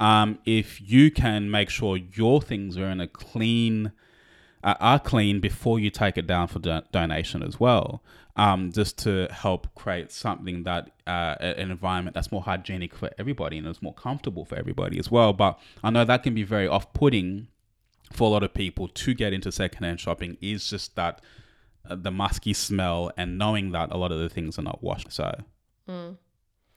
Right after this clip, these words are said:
Speaker 2: I mean, at the end of the day, I think it just comes down to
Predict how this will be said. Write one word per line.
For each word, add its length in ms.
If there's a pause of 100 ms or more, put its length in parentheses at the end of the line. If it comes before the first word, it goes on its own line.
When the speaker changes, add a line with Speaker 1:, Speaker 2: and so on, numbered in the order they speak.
(340)
Speaker 2:
I 60
mean, 420 (480)
at 220
the 100
end 160
of 80
the 100
day, 300
I 60
think 320
it 80
just 240
comes 340
down 360
to 360